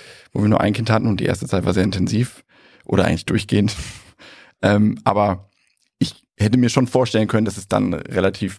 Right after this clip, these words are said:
bald auch entspannter gewesen wäre, vor allen Dingen was diese Paar-, Paarzeit angeht und auch aber die Me-Time jedes einzelnen Partners, Partnerin. Es ist doch, ähm, einfacher für, für eine Person, ein Kind zu betreuen, als zwei so kleine.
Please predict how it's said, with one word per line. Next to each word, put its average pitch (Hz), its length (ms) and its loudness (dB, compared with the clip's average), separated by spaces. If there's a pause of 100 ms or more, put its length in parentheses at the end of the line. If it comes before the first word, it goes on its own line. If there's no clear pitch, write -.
(120)
bald 101 360 2
auch - 360 -2 (240)
entspannter - 480 -2
gewesen - 420 -6
wäre, - 240 -6
vor - 160 -8
allen 50 120 -2
Dingen - 100 -8
was 113 100 -8
diese - 320 -8 (640)
Paar-, - 300 -2
Paarzeit 90 540 -2
angeht 92 320 0
und - 120 2
auch 104 160 0
aber 95 180 2
die 92 120 -2
Me-Time 95 460 0
jedes - 280 -4
einzelnen - 580 -6
Partners, - 320 -4
Partnerin. - 560 -2 (540)
Es - 80 -18
ist - 160 -14
doch, - 320 -16
ähm, 90 340 -2
einfacher 95 840 2
für, 101 420 0
für - 220 0
eine 107 180 2
Person, 104 480 0
ein 95 220 -2
Kind 113 180 0
zu - 140 -8
betreuen, - 520 -4
als - 520 -8 (280)
zwei 85 420 -2 (280)
so - 160 -2
kleine. - 440 -2